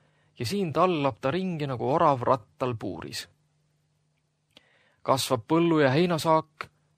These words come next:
peab loomi juurde muretsema. Muretseb ta neid aga juurde, siis tekib varsti vajadus suurema saagi järele,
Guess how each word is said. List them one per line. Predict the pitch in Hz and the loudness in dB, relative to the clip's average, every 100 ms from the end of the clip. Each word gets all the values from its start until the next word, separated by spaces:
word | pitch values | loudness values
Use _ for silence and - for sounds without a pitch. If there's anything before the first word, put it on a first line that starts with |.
| - | -4
peab | 127 123 | -2 4
loomi | 202 175 113 117 | 6 6 4 0
juurde | 127 113 - | -2 -2 -4
muretsema. | 113 101 - - 65 95 _ _ _ _ _ _ - | -6 -6 -6 -12 -12 -18 _ _ _ _ _ _ -6
Muretseb | 160 202 - 180 - | 0 2 2 -4 -4
ta | - | -4
neid | 165 170 147 | -2 -2 -2
aga | 139 | -2
juurde, | 156 208 185 147 143 - _ _ | 0 0 0 -2 -6 -6 _ _
siis | 170 - | -10 -2
tekib | 202 - 139 | -2 -2 0
varsti | 180 - - | 0 0 0
vajadus | 156 180 143 135 - | 2 4 2 -4 -6
suurema | 180 175 180 180 | -4 0 0 0
saagi | 165 113 110 107 | 2 2 2 -2
järele, | 110 92 76 90 | -2 -2 -4 -6